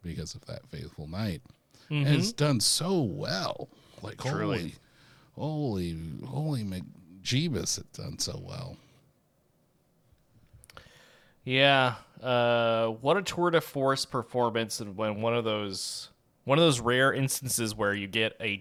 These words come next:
Speaker 2: T V show, a cartoon that translates into a movie that is genuinely every bit as good, uh, as the cartoon.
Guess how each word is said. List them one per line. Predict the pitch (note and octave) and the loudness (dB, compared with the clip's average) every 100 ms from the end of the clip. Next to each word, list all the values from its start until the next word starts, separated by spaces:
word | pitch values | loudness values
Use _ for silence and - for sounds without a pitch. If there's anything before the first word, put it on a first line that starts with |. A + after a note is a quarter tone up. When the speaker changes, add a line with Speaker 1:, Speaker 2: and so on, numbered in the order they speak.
| _ | _
Speaker 2:
T | - D3 | -4 -2
V | D#3+ E3+ | -2 0
show, | - E3+ C#3+ C3+ C3+ | 4 6 8 8 4
a | A2+ | 0
cartoon | - C3 A#2+ - D3 C#3+ | -2 -4 -2 -2 -2 -2
that | G#2+ | -6
translates | - A#2+ B2 A#2+ A2 - | -6 -4 -2 -2 -4 -6
into | A#2 G#2 - G2+ F#2 - - - - _ | -8 -10 -6 -4 -4 -8 -20 -20 -20 _
a | F#2 | -4
movie | F#2+ G#2+ G2 F#2 | -2 -4 -6 -6
that | F2 E2+ | -6 -4
is | - F2 E2+ | -4 -6 -6
genuinely | F2 G2+ G2 G2 F#2 F#2 F2+ | -4 -2 -2 -4 -4 -6 -6
every | F2 F#2+ F2+ | -8 -8 -10
bit | F#2 F2 | -6 -6
as | D#2+ E2+ E2 | -4 -6 -6
good, | F#2+ F2 D2 D2+ D2 _ - _ _ _ _ - - _ - | -6 -6 -6 -8 -10 _ -20 _ _ _ _ -20 -20 _ -8
uh, | C#2+ D2 C#2+ B1+ A#1+ A#1 B1 A#1 | -6 -6 -6 -6 -8 -10 -12 -12
as | - F2+ | -12 -12
the | - | -12
cartoon. | - G#2 - B2+ A2+ | -12 -12 -10 -10 -10